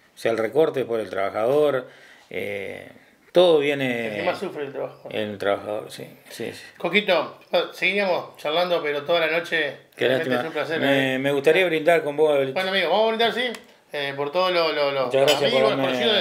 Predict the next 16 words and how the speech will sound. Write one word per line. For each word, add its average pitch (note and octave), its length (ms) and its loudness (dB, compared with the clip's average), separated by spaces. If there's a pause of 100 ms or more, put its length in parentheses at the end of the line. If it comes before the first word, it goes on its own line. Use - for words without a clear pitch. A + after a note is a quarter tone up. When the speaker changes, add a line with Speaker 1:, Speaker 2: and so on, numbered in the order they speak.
Speaker 2:
de, D#3 120 0
Speaker 1:
invitado. A#2+ 360 -2 (240)
Speaker 2:
que D3+ 80 -10
nos C3+ 80 -6
conocemos E3+ 360 -4
de - 40 -6
chicos, C4 220 -4
Speaker 1:
Y B2+ 160 4
Speaker 2:
¿no? B2 80 4
Speaker 1:
al, A#2+ 420 -2
a A#2+ 100 -2
los A#2+ 160 -2
gerentes C#3 440 2
Speaker 2:
Ah, C3 140 2
acá, - 20 0
Speaker 1:
generales. D3+ 500 2